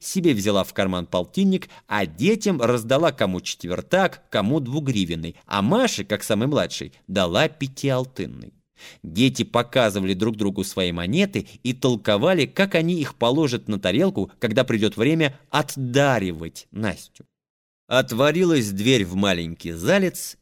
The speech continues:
и выступила из передней Настя, и рядом с ней опять страшно размасленный Григорий. Поезжане стали за ними. В руках у Насти была белая каменная тарелка, которую ей подали в передней прежние подруги,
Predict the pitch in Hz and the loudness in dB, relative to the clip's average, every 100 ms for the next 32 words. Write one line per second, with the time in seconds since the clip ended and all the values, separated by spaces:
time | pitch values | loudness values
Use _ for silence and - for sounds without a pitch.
0 | - 156 156 - 113 175 220 - 160 170 | -2 2 2 0 -2 0 0 -4 0 2
1 | 151 123 110 - 127 180 143 165 156 120 | 2 0 -4 0 2 0 0 -2 -2 -2
2 | 117 113 98 - - 95 - _ 101 98 | -2 0 -2 -8 -8 -8 -10 _ 0 2
3 | 95 101 92 - 156 156 - 98 - 165 | 4 2 0 -2 -2 -2 -2 -4 -2 0
4 | 170 165 - - - 120 - - 147 131 | 0 -2 -12 -10 -2 0 0 -2 -2 2
5 | 113 92 101 131 131 - 104 104 101 90 | 2 0 0 0 -2 -6 -6 -4 -4 -4
6 | 92 - 64 - _ _ _ - - - | -8 -8 -12 -12 _ _ _ -20 -10 -2
7 | 117 98 90 82 95 180 185 165 151 - | 2 2 0 -2 0 2 2 2 -2 -6
8 | - 104 107 98 92 87 53 - _ _ | -6 -4 -4 -4 -4 -6 -12 -20 _ _
9 | _ - - 101 131 147 135 127 139 143 | _ -20 -6 0 2 2 0 2 2 2
10 | - 113 113 120 107 120 143 127 110 127 | -2 -2 0 2 2 2 2 2 2 0
11 | 123 117 110 104 - 120 185 151 - 80 | 2 0 0 0 0 0 0 -4 -8 -10
12 | - 113 - 113 104 110 113 117 107 98 | -8 -6 0 0 2 0 -2 -2 0 0
13 | 92 - 120 113 87 95 95 113 92 98 | 0 -2 0 0 0 -2 0 0 0 -4
14 | 98 123 104 90 - | -2 -4 -4 -6 -10